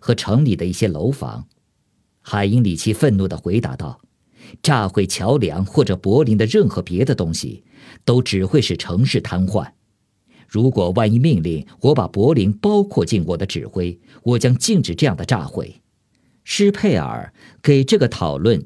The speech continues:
加上了他的分量。他祈求雷曼不要执行这些命令。他说，“这样的话，城市的大部分地区就会断水断电。”根据艾斯曼的回忆，施佩尔的原话是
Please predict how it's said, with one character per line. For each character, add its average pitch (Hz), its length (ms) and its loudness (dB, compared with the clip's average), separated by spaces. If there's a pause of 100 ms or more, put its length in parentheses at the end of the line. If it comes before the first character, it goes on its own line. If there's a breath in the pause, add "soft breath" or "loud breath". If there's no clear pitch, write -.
(140)
加 156 240 2
上 117 180 0
了 73 80 -2
他 - 180 -2
的 87 120 -2
分 85 200 -2
量。 67 240 -10 (680 soft breath)
他 208 180 2
祈 117 220 0
求 127 120 2
雷 78 280 0
曼 90 280 0 (200 soft breath)
不 151 220 4
要 160 180 2
执 101 180 -2
行 92 220 0
这 104 100 0
些 101 160 0
命 110 220 2
令。 64 180 -14 (320)
他 104 140 -2
说 82 280 -6 (440 soft breath)
，“这 233 100 2
样 160 140 2
的 78 100 -2
话， 78 300 -6 (240 soft breath)
城 127 260 2
市 160 160 0
的 110 100 2
大 127 220 0
部 92 100 -4
分 90 160 0
地 87 160 -2
区 92 380 -4
就 - 140 2
会 110 160 2
断 135 320 2
水 62 260 -8
断 78 240 -2
电。” - 260 -2 (720)
根 135 160 4
据 110 160 2
艾 113 200 0
斯 113 160 0
曼 120 120 2
的 69 80 -8
回 64 220 -10
忆， 69 240 -12 (460 soft breath)
施 196 280 0
佩 196 160 0
尔 123 80 2
的 80 120 -2
原 76 260 -6
话 - 180 -2
是 - 280 -12